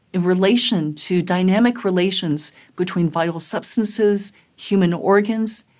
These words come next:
and one's environment to live as long as possible. The immune system and microbiome are contemporary examples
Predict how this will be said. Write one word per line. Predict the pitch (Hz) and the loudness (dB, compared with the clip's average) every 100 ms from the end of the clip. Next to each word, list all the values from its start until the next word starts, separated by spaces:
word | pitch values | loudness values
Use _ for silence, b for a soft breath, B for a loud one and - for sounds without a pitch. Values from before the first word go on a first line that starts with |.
| b | b
and | - 226 | -2 -2
one's | 202 254 277 262 | 2 2 2 2
environment | 240 214 247 226 143 - b b | 2 2 4 4 2 -4 b b
to | - 202 | -4 2
live | 180 180 208 220 214 - | 2 4 4 4 0 -4
as | 156 151 | -4 -4
long | 156 175 185 196 202 | -2 2 2 0 -4
as | - 160 - | -6 -6 -4
possible. | 147 151 - 135 127 - _ _ _ _ - | -4 -4 -4 -4 -4 -8 _ _ _ _ -4
The | 214 | 0
immune | 214 220 285 | 2 4 2
system | 277 294 269 277 269 277 269 | 0 -6 -4 0 2 2 0
and | 196 | 2
microbiome | 202 214 220 185 180 190 170 165 170 - | 4 2 2 0 2 2 0 -2 -4 -2
are | 202 | 0
contemporary | 233 208 330 392 320 | 0 0 0 0 0
examples | 170 - 165 160 147 156 - | -2 0 -2 0 -2 -4 -8